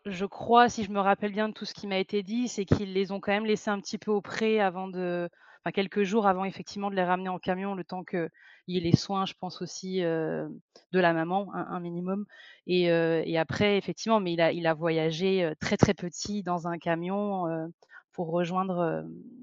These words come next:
bah, le, le lieu où il a pu grandir avec sa mère après, heu, jusqu'à temps que je l'achète.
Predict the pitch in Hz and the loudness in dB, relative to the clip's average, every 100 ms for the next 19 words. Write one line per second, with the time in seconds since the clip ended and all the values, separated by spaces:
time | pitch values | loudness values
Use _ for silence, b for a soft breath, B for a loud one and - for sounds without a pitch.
0 | - - _ _ 170 170 170 170 175 175 | -20 -20 _ _ 4 4 4 2 2 4
1 | 196 202 185 165 - 185 175 165 175 185 | 6 6 4 0 0 -2 -2 0 2 2
2 | 160 160 - 156 175 175 156 - 185 175 | 2 -2 -6 -6 -4 -6 -8 -4 -2 0
3 | 170 156 - 160 175 165 185 175 175 160 | -2 -4 -8 -12 -12 -8 -4 -4 -4 -8
4 | - | -16